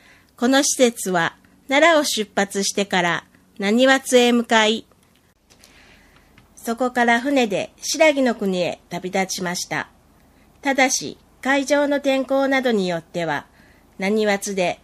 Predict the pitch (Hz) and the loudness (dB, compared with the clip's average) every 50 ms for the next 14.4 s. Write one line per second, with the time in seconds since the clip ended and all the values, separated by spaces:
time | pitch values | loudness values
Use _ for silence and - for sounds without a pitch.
0 | _ _ - - - 220 262 277 285 269 - - 180 165 - - - - 262 262 | _ _ -12 -10 -6 -4 -2 0 0 0 0 -2 -4 -4 -4 -4 -4 -2 -2 -2
1 | 262 254 - 269 254 262 269 269 277 277 277 269 285 277 269 240 220 190 180 175 | -2 -2 -2 -2 0 0 0 0 0 -2 -4 -2 0 0 0 0 0 0 -2 -4
2 | 175 170 185 - - - 156 147 107 - - - - - _ _ _ _ _ _ | -6 -6 -6 -8 -8 -6 -4 -4 -4 -6 -8 -16 -20 -20 _ _ _ _ _ _
3 | - - - _ _ - - - 285 311 320 320 302 302 302 285 285 - 214 180 | -20 -20 -20 _ _ -8 -2 0 2 2 2 2 2 2 2 0 -2 -2 -4 -6
4 | 165 - _ _ _ _ _ _ _ - 220 233 - - 320 330 330 311 339 320 | -6 -6 _ _ _ _ _ _ _ -8 -6 -6 -4 -2 0 0 0 2 2 4
5 | 320 330 320 247 247 254 240 208 202 196 196 - 190 175 170 165 165 - - _ | 4 4 2 2 2 2 2 2 0 -2 -2 -4 -4 -4 -2 -2 -4 -6 -6 _
6 | _ _ _ _ _ _ _ _ - 196 - 202 233 269 277 269 330 311 294 - | _ _ _ _ _ _ _ _ -12 -8 -8 -6 -6 -4 -4 -2 -2 -2 -2 -2
7 | 302 302 285 285 294 - - 277 277 - 269 254 262 262 262 254 254 269 - 330 | 0 0 0 0 -2 -2 -2 -2 -2 0 0 2 4 4 4 4 2 0 0 2
8 | 320 330 339 330 302 - 254 240 247 226 214 190 196 226 - _ 208 196 196 190 | 2 2 2 2 0 0 0 0 0 0 2 0 0 -2 -2 _ -2 0 0 0
9 | 180 175 170 175 151 156 160 - - - - - _ _ _ _ _ _ _ - | 0 -2 -2 -4 -6 -6 -8 -10 -14 -16 -18 -20 _ _ _ _ _ _ _ -20
10 | - _ _ _ _ _ _ _ _ _ _ _ _ _ _ - 254 262 285 294 | -20 _ _ _ _ _ _ _ _ _ _ _ _ _ _ -2 2 2 4 4
11 | 294 302 294 - 285 269 269 254 226 214 208 196 165 165 165 160 - - _ _ | 4 4 2 2 2 2 4 2 2 2 2 0 0 -2 -2 -2 -4 -6 _ _
12 | _ _ _ _ _ _ _ 269 285 320 339 330 311 277 254 247 240 214 185 175 | _ _ _ _ _ _ _ 2 4 6 6 6 6 4 4 4 4 2 0 -2
13 | - - 294 320 320 302 277 254 240 220 214 - 214 190 185 - - 175 - 202 | -4 -4 -2 0 2 2 2 2 2 2 0 0 0 0 0 0 -4 -4 -2 0
14 | 208 214 196 175 170 147 - | 0 0 0 -2 -4 -6 -8